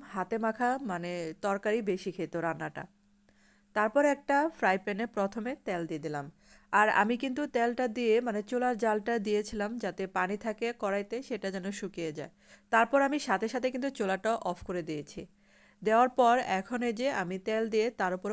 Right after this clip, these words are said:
পাতাগুলো বিছিয়ে দিচ্ছি। আর চুলার জালটা কিন্তু অফ রাখবেন, কারণ হচ্ছে পানিটা, মানে, যে শাকের যে পানিটা থাকে, সেটা কিন্তু ছিটে হাতে মুখে আসতে পারে। আর এই জন্য আমি অল্প ঠান্ডা করে, মানে, ঠান্ডাই করে নিয়েছিলাম, প্রায় একটু গরম ছিল,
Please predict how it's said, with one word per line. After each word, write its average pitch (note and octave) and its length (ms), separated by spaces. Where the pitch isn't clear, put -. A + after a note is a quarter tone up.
পাতাগুলো F#3 480
বিছিয়ে F3+ 340
দিচ্ছি। D3+ 340
আর G3+ 140
চুলার C4 300
জালটা C4+ 300
কিন্তু C#4 280
অফ E3+ 140
রাখবেন, E3 340
কারণ G#3 300
হচ্ছে A3+ 360
পানিটা, F#3+ 360
মানে, D#3+ 280
যে F3 100
শাকের G#3+ 480
যে A3+ 80
পানিটা F#3 300
থাকে, G3+ 360
সেটা G#3+ 260
কিন্তু A3 180
ছিটে G#3+ 360
হাতে F#3+ 260
মুখে F#3+ 260
আসতে F3+ 280
পারে। C#3+ 260
আর F3 160
এই G3+ 100
জন্য A#3+ 180
আমি G3 200
অল্প G3 160
ঠান্ডা F#3 280
করে, G#3 240
মানে, A#3 180
ঠান্ডাই G#3+ 340
করে A#3 140
নিয়েছিলাম, G#3+ 480
প্রায় F#3+ 200
একটু - 180
গরম F#3 280
ছিল, F3 200